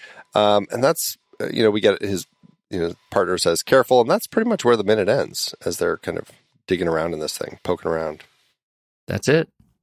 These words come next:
Speaker 1: Yeah. Um, and, and honestly, the script is pretty straightforward. Like, we have not seen, uh, much different. The only thing I'd say that's different is there's a little more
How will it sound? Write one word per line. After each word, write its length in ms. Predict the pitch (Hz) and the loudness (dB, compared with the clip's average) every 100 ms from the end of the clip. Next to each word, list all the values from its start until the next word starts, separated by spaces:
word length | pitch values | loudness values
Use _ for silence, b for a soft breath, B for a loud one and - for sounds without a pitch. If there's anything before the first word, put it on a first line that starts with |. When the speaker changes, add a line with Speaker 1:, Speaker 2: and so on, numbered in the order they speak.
| _ - | _ -8
Speaker 1:
Yeah. 200 | 92 82 _ _ B B B B - | -8 -8 _ _ B B B B 2
Um, 260 | 135 135 - | 2 2 0
and, 180 | 139 143 - | 0 0 2
and 180 | 139 131 | 2 4
honestly, 460 | 151 202 185 143 120 | 4 4 4 2 4
the 120 | 104 | 2
script 500 | - - 151 170 - | 0 2 4 4 2
is 200 | 123 98 - | 0 0 -6
pretty 580 | - 160 160 156 135 123 | 0 4 6 6 6 2
straightforward. 720 | 110 127 117 123 127 90 85 | 4 4 6 6 6 4 2
Like, 220 | 92 98 - | 2 2 0
we 180 | 113 120 | 2 4
have 180 | 117 | 4
not 380 | 104 107 113 - | 4 4 4 0
seen, 460 | - - 110 101 95 B B B _ | -2 0 2 0 -2 B B B _
uh, 200 | 101 95 | 2 4
much 300 | 95 95 - | 4 2 2
different. 300 | 117 - 85 | 0 2 -2
The 120 | 120 - | -4 2
only 280 | 180 233 208 | 4 6 4
thing 220 | 175 156 | 4 4
I'd 200 | 123 107 | 4 4
say 140 | 131 | 2
that's 240 | 120 104 - | 4 2 4
different 320 | 120 123 107 | 4 4 2
is 100 | 98 | 4
there's 180 | 104 101 | 4 4
a 60 | |
little 340 | 104 110 120 123 | 2 4 4 6
more 540 | 113 107 101 95 92 | 6 6 6 4 0